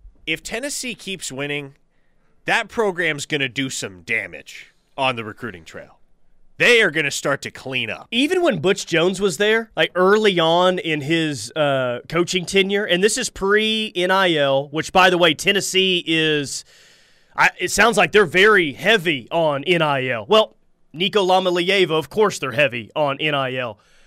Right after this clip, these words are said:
Speaker 2: But even pre-N I L, when they had Butch Jones, they were, uh, they were recruiting at a high level, man. So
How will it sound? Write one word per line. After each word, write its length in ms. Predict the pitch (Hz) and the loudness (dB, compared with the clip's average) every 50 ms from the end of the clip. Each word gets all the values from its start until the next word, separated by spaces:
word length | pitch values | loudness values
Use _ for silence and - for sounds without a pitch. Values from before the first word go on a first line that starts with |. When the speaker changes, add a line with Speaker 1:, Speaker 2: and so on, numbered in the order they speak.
| _ _ _ _ _ | _ _ _ _ _
Speaker 2:
But 300 | - 185 185 185 - _ _ | 4 4 4 4 2 _ _
even 280 | - 220 262 269 330 262 | -2 -2 0 0 -2 -2
pre-N 380 | - 220 269 277 269 262 254 | -2 0 0 2 2 4 4
I 220 | 247 240 226 214 214 | 4 4 4 4 4
L, 100 | 240 240 | 4 2
when 140 | 208 196 190 | 2 2 2
they 100 | 220 262 | 0 0
had 180 | 269 285 269 | 0 0 0
Butch 260 | 180 233 233 233 - | 0 0 0 0 -2
Jones, 380 | - 180 190 208 247 240 190 127 | -2 0 2 2 2 0 -2 -2
they 140 | 120 170 202 | -2 -2 -2
were, 380 | 254 294 311 285 269 226 202 | 0 0 0 0 2 2 2
uh, 180 | 185 180 170 156 | 4 4 4 2
they 140 | 143 160 175 | 2 0 -2
were 100 | 233 302 | -2 -2
recruiting 440 | 294 262 185 - 185 214 247 240 196 | -4 -6 -6 -4 -4 -4 -4 -2 -4
at 60 | 160 | -2
a 40 | 139 | -2
high 160 | 139 156 156 | 0 0 0
level, 260 | 147 151 170 151 135 | 0 0 -2 -2 -6
man. 300 | 117 123 120 120 120 113 | -8 -6 -8 -8 -8 -10
So 420 | - - - 151 147 139 139 127 | -10 -4 0 2 2 2 2 -2